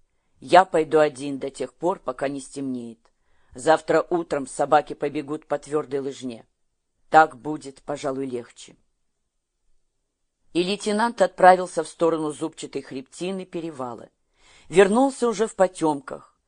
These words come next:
Упал на хвойную подстилку, приготовленную на ночь Позвейном.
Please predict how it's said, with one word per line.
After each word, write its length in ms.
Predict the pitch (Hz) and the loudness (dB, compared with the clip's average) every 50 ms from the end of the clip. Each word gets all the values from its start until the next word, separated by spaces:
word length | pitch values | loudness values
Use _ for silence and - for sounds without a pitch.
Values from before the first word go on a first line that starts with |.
| _ _ _ _ _ | _ _ _ _ _
Упал 420 | - 180 185 185 208 208 214 214 | 0 0 4 8 8 8 8 6
на 140 | 196 180 175 | 4 0 -2
хвойную 480 | - - 160 175 175 175 170 160 160 160 | -2 -2 -2 0 0 0 -2 -4 -6 -4
подстилку, 800 | - 151 143 - - - - 175 185 196 185 - 180 170 165 _ _ _ _ | -2 -4 -4 -4 -8 -6 -4 -4 -4 -4 -6 -10 -12 -12 -12 _ _ _ _
приготовленную 800 | - - 147 151 143 - 160 160 147 143 147 143 139 139 139 135 | -8 -4 -2 -2 -2 0 -2 -2 -2 -4 -6 -6 -6 -6 -6 -2
на 180 | 139 143 151 165 | 0 0 0 0
ночь 220 | 160 151 - - | -4 -8 -16 -12
Позвейном. 680 | - 143 143 127 123 120 135 131 127 120 120 117 104 | -10 -10 -10 -10 -8 -6 -6 -6 -6 -8 -10 -14 -18